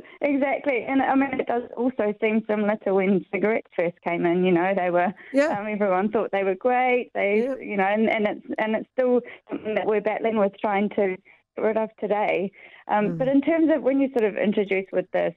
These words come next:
Speaker 1: smoking rates going down, so if you look at vaping rates, they are going up a lot faster than smoking rates are going down. So it actually means that overall,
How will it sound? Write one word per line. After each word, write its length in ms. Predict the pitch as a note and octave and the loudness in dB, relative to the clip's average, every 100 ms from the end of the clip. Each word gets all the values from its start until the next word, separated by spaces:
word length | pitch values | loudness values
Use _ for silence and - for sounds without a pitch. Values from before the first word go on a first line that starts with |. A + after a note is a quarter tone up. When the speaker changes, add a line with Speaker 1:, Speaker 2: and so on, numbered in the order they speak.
| _ | _
Speaker 1:
smoking 380 | G3 A3 A#3+ | -2 0 0
rates 240 | G3 E3 - - | 0 -2 -6 0
going 240 | E3 E3+ F3+ | 2 2 0
down, 280 | - D#3 F#3+ - - - - | -2 0 -2 -4 -20 -20 -4
so 60 | A#3 | -2
if 180 | - C4+ | -2 -2
you 100 | D4 | 0
look 220 | B3 B3 | 0 0
at 160 | - F3 | -4 -4
vaping 420 | F#3 G3+ F#3+ E3+ | -2 -2 -2 -2
rates, 300 | D#3+ - - _ | -2 -2 -8 _
they 240 | F#3 F#3+ | -2 -2
are 100 | - | -2
going 380 | - F3+ E3+ E3 | -4 -2 -2 -2
up 180 | E3 E3+ _ | -4 -6 _
a 60 | F#3 | -6
lot 420 | F#3 G3+ G3 - - - | -2 0 0 0 -6 -8
faster 640 | F#3 F3+ - - - - - | -6 -6 -8 -6 -2 -4 -2
than 160 | F#3+ F3+ | -4 -2
smoking 360 | F3 F3 - F3 | -2 -2 -2 -2
rates 180 | E3 - | -2 -4
are 40 | |
going 280 | F3+ E3 D#3 | -4 -2 0
down. 320 | E3 - E3 E3+ | 0 0 -2 0
So 80 | |
it 120 | G#3 - | -2 0
actually 340 | A#3 - A3+ | -4 -4 -2
means 240 | G#3+ G3 F3 | 2 2 0
that 160 | - | -2
overall, 680 | F3 F3 E3 E3 D#3+ E3+ C4+ | 0 0 2 2 2 2 0